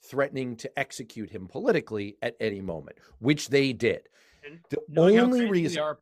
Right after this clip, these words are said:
Speaker 2: possibly <laughs> execute, I don't know.
Speaker 1: Well,
Speaker 2: They go on beyond
Speaker 1: yeah, if they
Speaker 2: politics,
Speaker 1: c-,
Speaker 2: you know,
Speaker 1: they
Speaker 2: in that
Speaker 1: tried to, they tried to off Mike Pence, so
Speaker 2: Right.
Speaker 1: why not?
Speaker 2: So I'm, I'm
Speaker 1: Right?
Speaker 2: saying it's, we shouldn't rule it out.
Speaker 1: Shouldn't rule it out. The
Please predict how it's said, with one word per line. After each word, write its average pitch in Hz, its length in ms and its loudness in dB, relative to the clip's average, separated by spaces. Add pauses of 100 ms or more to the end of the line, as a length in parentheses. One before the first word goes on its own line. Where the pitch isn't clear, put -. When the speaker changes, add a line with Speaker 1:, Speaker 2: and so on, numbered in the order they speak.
Speaker 2:
possibly 175 540 -4
<laughs> - 20 -12
execute, - 580 -10 (400)
I 180 80 -2
don't 233 140 -4
know. 320 80 8
Speaker 1:
Well, 190 120 8
Speaker 2:
They - 320 -10 (140)
go 233 60 -4
on 233 100 0
beyond 202 220 4
Speaker 1:
yeah, 202 60 8
if 190 80 2
they 226 120 6
Speaker 2:
politics, 226 100 -6 (100)
Speaker 1:
c-, - 40 -20
Speaker 2:
you - 60 -20
know, - 100 -20
Speaker 1:
they 208 100 4
Speaker 2:
in - 40 -4
that 147 60 -6
Speaker 1:
tried 240 240 4
to, 226 120 2
they 185 200 -4
tried 185 300 -2
to 202 80 -6
off 170 280 -4
Mike 170 240 -6
Pence, 254 600 -8 (120)
so 147 480 2
Speaker 2:
Right. - 100 -8
Speaker 1:
why 160 120 0
not? 247 100 -2
Speaker 2:
So 247 100 0
I'm, 180 140 0 (140)
I'm - 40 -4
Speaker 1:
Right? 143 160 0
Speaker 2:
saying 165 520 -4
it's, - 360 -16 (220)
we 165 160 -8
shouldn't 202 260 -6
rule 160 220 -6
it 117 60 -12
out. 90 160 -16 (420)
Speaker 1:
Shouldn't 180 260 4
rule 156 140 4
it 160 60 2
out. 185 180 0 (500)
The 160 120 -6